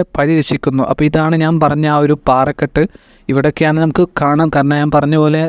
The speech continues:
ഈ വെളിച്ചത്ത് എത്താത്തത് കൊണ്ട് തന്നെ അതിൻ്റേതായ ഒരു കുറവുണ്ട്. എന്നാലും കുഴപ്പമില്ലാത്ത രീതിയിൽ ഞങ്ങൾ ഇവിടുത്തെ അടയാളങ്ങളും കാര്യങ്ങളൊക്കെ നമ്മൾ കണ്ടിട്ടുണ്ട്. കേരളത്തിലും കർണാടകയിലും പശുക്കൾക്കൊക്കെ എന്തെങ്കിലും രോഗങ്ങൾ വന്നാൽ മഹാനവറുകളുടെ പേരിൽ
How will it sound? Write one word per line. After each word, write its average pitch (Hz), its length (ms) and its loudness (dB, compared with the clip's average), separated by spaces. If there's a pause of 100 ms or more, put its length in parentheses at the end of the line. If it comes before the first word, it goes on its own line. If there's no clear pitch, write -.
(160)
ഈ 151 180 0
വെളിച്ചത്ത് 139 540 0
എത്താത്തത് 156 500 0
കൊണ്ട് 165 200 2
തന്നെ 165 360 2
അതിൻ്റേതായ 165 600 2
ഒരു 175 100 2
കുറവുണ്ട്. 156 500 0 (360)
എന്നാലും 139 320 2
കുഴപ്പമില്ലാത്ത 175 540 0
രീതിയിൽ 196 280 4
ഞങ്ങൾ 185 220 2
ഇവിടുത്തെ 185 360 0 (200)
അടയാളങ്ങളും 170 580 0
കാര്യങ്ങളൊക്കെ 175 500 2
നമ്മൾ 165 220 0
കണ്ടിട്ടുണ്ട്. 151 560 0 (580)
കേരളത്തിലും 214 680 2
കർണാടകയിലും 196 760 2
പശുക്കൾക്കൊക്കെ 180 880 -2
എന്തെങ്കിലും 170 480 0
രോഗങ്ങൾ 170 500 2
വന്നാൽ 156 460 0
മഹാനവറുകളുടെ 175 800 2
പേരിൽ 156 380 0